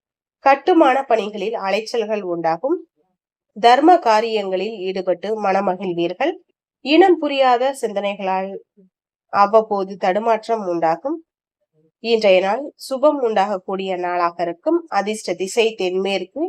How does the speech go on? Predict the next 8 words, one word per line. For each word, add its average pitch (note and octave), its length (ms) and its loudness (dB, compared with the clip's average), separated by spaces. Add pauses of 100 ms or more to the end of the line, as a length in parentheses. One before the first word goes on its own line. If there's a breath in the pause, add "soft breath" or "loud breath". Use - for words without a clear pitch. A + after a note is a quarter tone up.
(120)
அதிர்ஷ்ட G3+ 480 -4
எண் F#3+ 360 -2 (140)
எட்டு, F3 440 -4 (480)
அதிர்ஷ்ட A#3+ 480 -2
நிறம் G#3+ 300 -2
மஞ்சள் G#3 480 0
நிறம். E3 340 -2 (2500)
கும்ப F#4+ 240 4